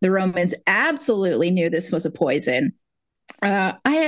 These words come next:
accidentally got into the weeds of looking up the Julio-Claudian dynasty because two of the women in there were suspected and or accused of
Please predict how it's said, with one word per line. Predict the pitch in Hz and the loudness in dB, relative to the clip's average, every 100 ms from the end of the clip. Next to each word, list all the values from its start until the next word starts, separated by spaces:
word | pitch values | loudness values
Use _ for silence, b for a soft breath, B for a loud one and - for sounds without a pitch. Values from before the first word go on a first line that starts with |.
| 294 | -2
accidentally | 302 294 254 240 | -2 0 2 2
got | 226 | 0
into | 226 233 | 0 0
the | 226 | 0
weeds | 202 196 220 | 0 0 0
of | 208 | -2
looking | 196 202 214 208 | -2 -2 0 -2
up | 196 - | -4 -2
the | 196 180 175 139 | -2 0 0 0
Julio-Claudian | 190 220 214 185 185 247 254 269 269 | 0 0 0 -2 -2 -2 0 0 0
dynasty | 262 262 262 262 - 262 | 0 0 0 -2 0 0
because | 240 220 226 196 - - | 0 -2 0 -2 -4 -4
two | - 302 277 254 226 - | 0 2 2 2 0 -2
of | 190 | -2
the | 208 | -2
women | 208 208 185 | 0 0 0
in | 185 185 | 0 0
there | 180 156 160 185 B B - - - | 0 0 -2 -4 B B -14 -8 -2
were | 196 175 165 165 156 - | 0 2 2 4 2 0
suspected | - 202 - 202 190 196 180 | 0 0 2 0 0 -2 0
and | 170 170 180 | 0 0 0
or | 170 | 0
accused | 160 160 - 185 175 | -2 -4 -2 -2 -2
of | - | -6